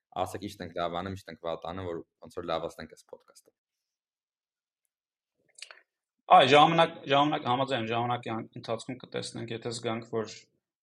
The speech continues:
Speaker 2: չկա engagement, ոնց որ էլ չենք անի, շատ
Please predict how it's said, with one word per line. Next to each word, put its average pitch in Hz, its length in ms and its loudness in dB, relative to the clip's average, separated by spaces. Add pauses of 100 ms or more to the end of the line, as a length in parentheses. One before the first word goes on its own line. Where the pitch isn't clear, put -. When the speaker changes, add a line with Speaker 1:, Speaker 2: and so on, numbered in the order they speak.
Speaker 2:
չկա - 360 -2
engagement, 110 720 -6 (300)
ոնց - 260 -14
որ 117 160 -10 (100)
էլ 110 140 -12
չենք 107 300 -8
անի, 113 220 -8 (640)
շատ 107 160 -8